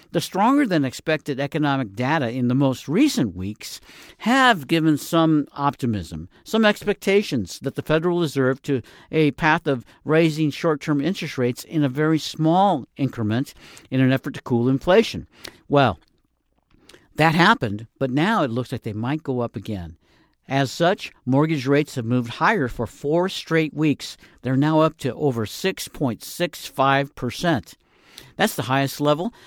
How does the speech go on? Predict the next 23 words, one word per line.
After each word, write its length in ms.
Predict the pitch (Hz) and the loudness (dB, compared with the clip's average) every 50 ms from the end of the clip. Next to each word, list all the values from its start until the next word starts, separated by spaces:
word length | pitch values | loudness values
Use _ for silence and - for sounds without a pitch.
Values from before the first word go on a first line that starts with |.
| - _ | -20 _
since 300 | - - 160 151 135 - - _ - | -6 0 0 0 0 -2 -6 _ 2
early 400 | 196 190 190 196 208 233 226 185 | 4 6 6 6 6 4 2 2
November 600 | 185 165 139 120 127 135 135 139 135 143 143 - | 2 2 2 4 4 2 2 2 2 0 -2 -2
of 140 | 123 107 101 | -4 -6 -8
twenty 440 | - - 139 135 135 139 139 143 | -6 -2 0 2 4 4 2 2
twenty-two, 640 | 131 - - 139 131 131 131 120 - - 170 143 110 101 | 0 -4 -2 0 0 0 0 -2 -2 -2 -2 -2 0 -2
according 400 | - - - - 147 139 135 117 | -4 -6 -4 -2 -2 -2 -2 -2
to 100 | 120 104 | -4 -6
Freddie 420 | - - - - 147 160 160 165 | -8 -10 -4 0 2 2 4 4
Mac 380 | 165 151 135 131 127 127 - - | 4 4 4 2 0 -2 -4 -4
Mortgage. 640 | 127 110 113 117 123 123 107 98 82 - - - _ _ _ - - - - - - - | -2 0 0 0 0 0 -2 -4 -8 -10 -14 -16 _ _ _ -20 -20 -20 -20 -20 -16 -8
Applications 640 | - 143 143 143 139 - 151 147 135 - 147 139 | -4 -4 -2 -2 -2 0 2 2 2 0 -4 -4
from 200 | - - 120 107 | -4 -2 -4 -2
buyers 540 | 98 113 123 156 202 190 151 135 131 120 - | -2 0 2 2 4 4 4 2 2 -2 -4
have 140 | - 113 104 | -8 -10 -8
slid 500 | - - - - 143 156 165 160 139 117 | -8 -10 -8 -4 2 2 2 2 2 0
during 300 | 101 127 151 196 226 214 | 0 2 4 4 4 4
that 240 | 156 117 104 - - | 4 2 0 -2 -6
time, 360 | - 120 113 113 120 135 165 - - - - - - _ | -6 -4 -2 0 0 -2 -4 -6 -10 -18 -20 -20 -14 _
and 420 | - 147 143 143 139 139 135 - - _ | -2 0 2 2 2 2 0 -4 -8 _
they 260 | - 151 143 143 147 | -2 0 0 0 0
are 220 | - 143 143 135 131 | 0 -2 -2 0 0
now 480 | 139 151 160 175 190 170 143 127 123 | 2 2 4 4 4 4 4 2 0